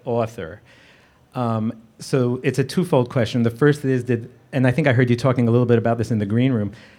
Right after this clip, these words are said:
uh, does that require a certain amount of method acting for you as a writer, where you actually put yourself into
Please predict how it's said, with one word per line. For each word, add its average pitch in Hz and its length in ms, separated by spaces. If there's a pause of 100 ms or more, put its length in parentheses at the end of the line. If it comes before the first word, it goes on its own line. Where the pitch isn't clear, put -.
(240)
uh, 123 120
does 110 220
that 135 160
require 135 420
a 117 40
certain 123 260
amount 120 240
of 110 80
method 113 360
acting 117 460
for 120 160
you 117 180
as 110 140
a 113 60
writer, 110 480
where 110 180
you 110 160
actually 113 240
put 127 180
yourself 113 400
into 117 560